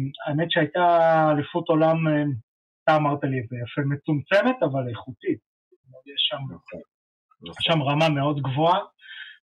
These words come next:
Speaker 1: ממה שראינו. אה, אתה רוצה להגיד ברמה האישית אצלך, אה, את הברקס?
Speaker 2: כן, מה, תראה, גם ב-, ברמת האליפות עולם, מן הסתם, כל הנבחרת הישראלית לא יכלה לנסוע, אה, שמשפיעה עלינו בצורה אישית.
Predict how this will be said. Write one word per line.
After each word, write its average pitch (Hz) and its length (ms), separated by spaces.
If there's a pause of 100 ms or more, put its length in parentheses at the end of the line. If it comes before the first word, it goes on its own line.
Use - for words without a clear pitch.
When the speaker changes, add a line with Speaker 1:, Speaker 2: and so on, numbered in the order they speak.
(100)
Speaker 1:
ממה 135 220
שראינו. 147 640 (420)
אה, 147 100
אתה 143 160
רוצה 135 240
להגיד 147 280
ברמה 151 300
האישית 156 360
אצלך, 147 340
אה, 175 1080
את 170 120
הברקס? 180 440 (800)
Speaker 2:
כן, 208 260 (120)
מה, 113 120
תראה, 123 440
גם 120 280
ב-, 123 260
ברמת 107 460
האליפות 101 440
עולם, 92 460
מן 90 140
הסתם, 85 380
כל 90 160
הנבחרת 87 420
הישראלית 82 560
לא 85 80
יכלה 82 200
לנסוע, 80 420 (360)
אה, 76 180
שמשפיעה 80 560
עלינו 80 300
בצורה 78 300
אישית. 76 380